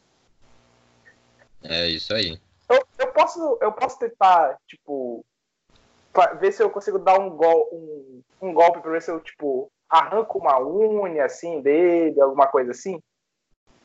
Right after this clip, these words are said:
Speaker 1: Você tá querendo tirar o dedo dele pra fazer uma daga?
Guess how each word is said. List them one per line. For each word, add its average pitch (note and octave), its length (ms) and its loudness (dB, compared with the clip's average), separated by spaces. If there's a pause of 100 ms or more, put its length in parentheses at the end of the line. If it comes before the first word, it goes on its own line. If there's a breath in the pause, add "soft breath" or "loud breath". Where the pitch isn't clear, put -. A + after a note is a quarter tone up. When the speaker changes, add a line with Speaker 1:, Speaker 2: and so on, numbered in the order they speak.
(840)
Speaker 1:
Você - 140 -16
tá A2 120 0
querendo A2 640 0
tirar G#2+ 340 0
o G#2+ 80 2
dedo G2+ 300 -4
dele G#2 380 -4
pra A2 220 -4
fazer G2+ 460 -4
uma G2+ 640 -6
daga? F2+ 460 -2